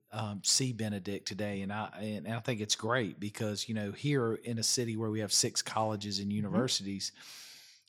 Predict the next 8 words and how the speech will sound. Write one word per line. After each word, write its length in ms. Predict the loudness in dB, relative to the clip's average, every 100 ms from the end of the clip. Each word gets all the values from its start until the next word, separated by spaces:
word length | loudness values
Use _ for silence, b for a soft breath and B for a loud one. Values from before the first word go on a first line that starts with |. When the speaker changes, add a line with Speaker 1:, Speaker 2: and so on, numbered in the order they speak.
| _ _ _ -6
Speaker 1:
it 140 | 0
stands 460 | 2 4 2 2 2
out 280 | 2 0
and 120 | -2 -2
people 280 | -2 0
recognize 580 | 2 2 0 -2 -2 0
that. 320 | 0 -2 -8 -12 _ -6
Um, 380 | -4 -2 -4